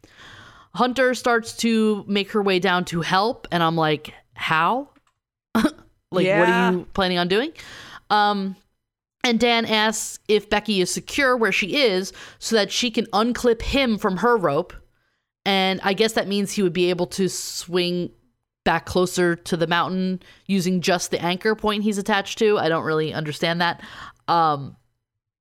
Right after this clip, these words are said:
Speaker 1: and this is, uh, by the way, the anchor point that he's swinging from, we flash to a couple times, and it doesn't look like it's holding anyone anytime soon. Like, it's, like, about to come out.
Speaker 2: Mm-hmm.
Speaker 1: So she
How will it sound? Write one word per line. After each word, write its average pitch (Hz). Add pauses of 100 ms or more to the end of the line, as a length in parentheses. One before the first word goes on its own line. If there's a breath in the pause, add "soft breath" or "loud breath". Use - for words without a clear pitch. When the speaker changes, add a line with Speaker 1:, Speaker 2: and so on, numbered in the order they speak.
(440)
Speaker 1:
and 214
this 220
is, 208
uh, 180
by 190
the 190
way, 185
the 170
anchor 185
point 185
that 170
he's 170 (800 loud breath)
swinging 202
from, 190
we 180
flash 170
to 208
a 196
couple 214
times, 214
and 170
it 147
doesn't 165
look 156
like 147
it's 143
holding 147
anyone 151
anytime 147
soon. 160
Like, 143
it's, 139
like, 139
about 147
to -
come 147
out. 175 (180 loud breath)
Speaker 2:
Mm-hmm. 196 (180 loud breath)
Speaker 1:
So 240
she 247